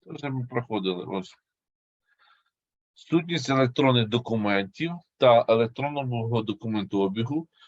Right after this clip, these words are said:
поняття електронного цифрового підпису. Значить, о, значить, поняття та ознаки електронного документу.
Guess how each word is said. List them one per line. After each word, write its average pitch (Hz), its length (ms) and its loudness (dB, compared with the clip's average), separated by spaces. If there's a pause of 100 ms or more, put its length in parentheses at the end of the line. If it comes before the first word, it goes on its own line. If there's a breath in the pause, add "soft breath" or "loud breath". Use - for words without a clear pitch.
(180 soft breath)
поняття 127 760 4
електронного 107 1080 -2
цифрового 123 720 -6
підпису. - 640 -14 (260)
Значить, 127 420 -4 (1600)
о, 113 380 6
значить, 131 320 -4
поняття 185 340 0
та 143 240 0
ознаки 147 360 0
електронного 135 600 -4
документу. 107 760 -6